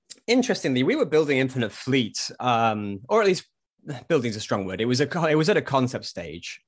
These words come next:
uh, before we decided to implement, uh, cryptocurrency into the game. Now, because it was, you know, we were a traditional game studio, uh, we built, and we were planning to build something really kick-ass, uh, that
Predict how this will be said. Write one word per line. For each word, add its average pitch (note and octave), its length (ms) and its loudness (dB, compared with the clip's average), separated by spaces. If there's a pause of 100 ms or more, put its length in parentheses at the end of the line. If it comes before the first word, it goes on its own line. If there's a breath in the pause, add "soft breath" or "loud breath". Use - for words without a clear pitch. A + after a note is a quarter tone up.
uh, G2+ 280 -2
before A#2 840 0
we G#2 600 0
decided G#2 460 -2
to - 220 -8
implement, F#2 560 -8 (140)
uh, - 160 -10 (100)
cryptocurrency G2+ 640 -10
into F#2 240 -10
the G2 60 -14
game. F2 260 -10 (600 loud breath)
Now, D#3 360 0 (1400)
because C3+ 240 0
it C#3+ 60 2
was, C3 200 0
you F3+ 80 2
know, A#2 120 2
we C#3 80 2
were A#2+ 160 4
a A2 40 2
traditional B2+ 420 -6
game D#3+ 200 -2
studio, E2 460 -12 (120)
uh, G2 320 -8
we G#2+ 100 -12
built, G#2 320 -6
and G2 260 -6
we G2 80 -2
were G2+ 120 -2
planning G2 280 -8
to - 100 -16
build G2+ 180 -8
something G2 320 -10
really G2+ 180 -6
kick-ass, - 600 -8
uh, G2+ 240 -6
that G#2 200 -10